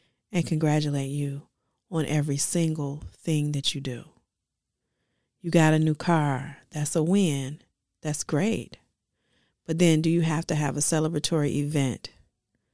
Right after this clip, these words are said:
because you got a new car? You left a job. Okay, you're making moves. Does that require a celebratory event? Do people have to stop what they're doing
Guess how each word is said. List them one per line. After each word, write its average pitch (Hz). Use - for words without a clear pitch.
because 151
you 165
got 143
a 143
new 156
car? 185
You 175
left 160
a 170
job. 143
Okay, 214
you're 196
making 190
moves. 190
Does 165
that 180
require 175
a 165
celebratory 160
event? 147
Do 175
people 190
have 165
to 170
stop -
what 170
they're 165
doing 160